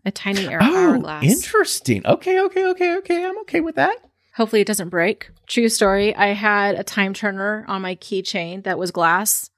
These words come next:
Speaker 1: and <laughs> I got my car
Speaker 2: <laughs>
Speaker 1: repaired, and I got my keychain back, and the hourglass was broken, and all the little sands on the inside were not there anymore. So I had to
Speaker 2: Oh,
Speaker 1: take
Speaker 2: the
Speaker 1: it off.
Speaker 2: magic's gone.
Speaker 1: And I got it at the King's Cross store in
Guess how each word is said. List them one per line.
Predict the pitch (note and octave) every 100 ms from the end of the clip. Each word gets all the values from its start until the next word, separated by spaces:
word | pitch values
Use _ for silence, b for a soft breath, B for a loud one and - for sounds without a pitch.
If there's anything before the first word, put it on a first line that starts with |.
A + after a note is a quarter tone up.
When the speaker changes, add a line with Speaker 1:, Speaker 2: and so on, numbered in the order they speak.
| _ _ -
Speaker 1:
and | F3+ F#3 B3
<laughs> | B3
I |
got | A#3 A3+
my | A#3
car | A#3 G#3+
Speaker 2:
<laughs> |
Speaker 1:
repaired, | A3 A3 G3+ F#3+ G#3 A3+
and | G#3+
I | G#3
got | G#3+
my | G#3
keychain | - A3+ - G#3 F#3+
back, | F3+ - - A#3 - A#3 B B B B -
and | D#4
the | D4
hourglass | A3+ A3 G#3+ F#3+ G3+
was | F#3+
broken, | D#3+ D3+ C#3 D#3 D#3+ _ _
and | G3+ F#3+
all | F#3
the | F#3
little | F#3 F3+
sands | - E3 E3
on | E3+
the | D#3+
inside | E3 E3+ D3+ -
were | C#3+ C#3 E3 _ _ -
not | -
there | - D3+
anymore. | D3+ D3 - F3+ _ _ _ -
So |
I | -
had |
to | B3+
Speaker 2:
Oh, |
Speaker 1:
take | C4 C4
Speaker 2:
the |
Speaker 1:
it | B3+
off. | B3+
Speaker 2:
magic's | B3 A#3 -
gone. | - B3+ C4 B3+ B3
Speaker 1:
And | D4
I | D4+
got | A#3+ C4+ B3+ B3
it | B3
at | A3+ A3+
the | A3+
King's | - D4 A#3 -
Cross | - C#4+ B3+ A#3 A#3 - -
store | - - - G3+ F#3
in | F3+